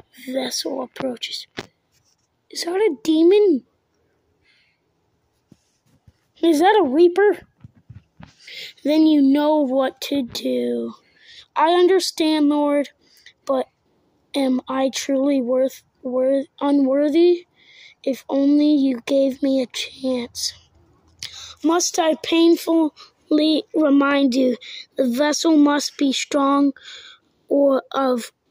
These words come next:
will and pure of heart. You may s-, sleeve in an, uh,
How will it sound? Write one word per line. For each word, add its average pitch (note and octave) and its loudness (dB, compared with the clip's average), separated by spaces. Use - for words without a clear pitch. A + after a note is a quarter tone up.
will D4 2
and C4+ 2
pure D4+ 0
of C4+ -4
heart. C4 -4
You C4+ 0
may B3+ 2
s-, - -6
sleeve C#4 -2
in C4+ 0
an, C4 -2
uh, B3 -6